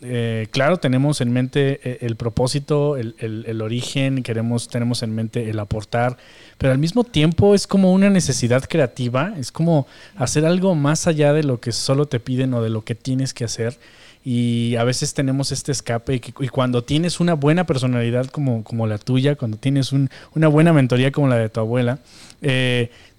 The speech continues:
entonces creas proyectos que benefician a otros. Pero ¿no crees que esto también es como parte de,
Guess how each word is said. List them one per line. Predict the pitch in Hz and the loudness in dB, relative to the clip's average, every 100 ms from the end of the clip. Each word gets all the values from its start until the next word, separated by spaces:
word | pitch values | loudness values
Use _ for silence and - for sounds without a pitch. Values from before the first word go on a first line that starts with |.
| _ - | _ -6
entonces | 143 143 165 190 185 156 | -2 0 2 2 2 -2
creas | - 151 151 | 0 2 2
proyectos | - 135 127 123 143 | 0 0 0 0 -2
que | - 120 | -2 -2
benefician | 117 113 127 123 117 | 0 -2 -2 -2 -2
a | 113 | -2
otros. | 117 117 - | -4 -8 -6
Pero | 127 127 127 | -2 0 0
¿no | 147 175 | 0 0
crees | 196 196 | 0 -2
que | - | -2
esto | - | -4
también | 175 131 127 143 | -2 0 2 2
es | 151 | 0
como | - 160 135 | -2 0 0
parte | 113 - 123 135 160 | -2 -2 -2 0 0
de, | 139 127 | 2 0